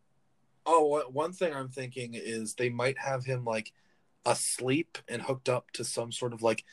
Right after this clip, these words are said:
magic channel that feeds, um,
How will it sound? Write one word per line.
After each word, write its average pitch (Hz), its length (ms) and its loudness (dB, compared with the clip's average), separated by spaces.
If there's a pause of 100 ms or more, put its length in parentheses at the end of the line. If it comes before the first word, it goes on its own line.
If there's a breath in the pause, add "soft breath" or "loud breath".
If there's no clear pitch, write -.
(300 soft breath)
magic 120 440 6
channel 127 540 2
that 127 240 -2
feeds, - 920 -4 (320)
um, 107 400 -2